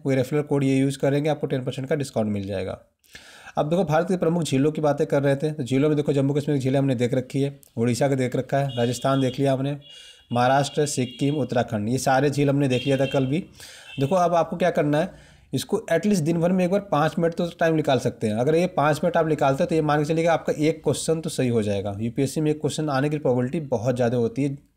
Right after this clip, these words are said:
इस लेख से। जैसे दो हज़ार अठारह की बात करें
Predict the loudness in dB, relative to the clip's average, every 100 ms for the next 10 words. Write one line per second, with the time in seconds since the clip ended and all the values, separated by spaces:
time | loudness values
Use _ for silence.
0 | -8 -6 -6 -2 0 0 0 -6 -6 -10
1 | -20 -20 -6 -2 0 2 2 2 2 2
2 | 2 2 2 0 0 0